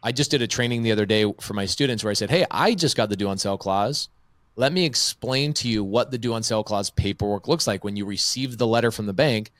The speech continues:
this is what happens. The bank sends you a letter and they go, 'Hey, we noticed that you, this home was sold and the loan wasn't paid off. We're gonna give you thirty-five days to pay off the loan, or else we're going to go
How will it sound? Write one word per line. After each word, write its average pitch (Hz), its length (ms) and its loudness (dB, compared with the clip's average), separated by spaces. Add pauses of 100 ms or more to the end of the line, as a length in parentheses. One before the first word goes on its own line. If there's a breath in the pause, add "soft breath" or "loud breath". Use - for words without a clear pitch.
(360)
this 120 180 0
is 113 100 0
what 107 140 2
happens. 95 320 0
The 98 80 -2
bank 127 220 0
sends 139 220 -2
you 156 80 4
a - 20 4
letter 107 360 0 (400 soft breath)
and 113 140 -2
they 120 60 4
go, 117 120 6
'Hey, 139 220 4
we 123 160 2
noticed 120 320 2
that 107 80 0
you, 110 160 -4
this 110 220 -2 (100)
home 107 200 0
was 98 120 -2
sold 156 380 4
and 107 100 -4
the 101 60 -4
loan 107 240 0
wasn't 98 240 -4
paid 95 120 -2
off. 110 280 2
We're 110 100 -2
gonna 131 140 0
give 131 140 -2
you 113 80 -2
thirty-five 113 760 -2
days 101 360 2
to - 100 -10
pay 101 160 0
off 92 200 0
the 98 80 -2
loan, 95 280 -2
or 110 140 -2
else 101 180 -2
we're 113 200 0
going 107 340 -2
to 98 320 -4
go 95 280 2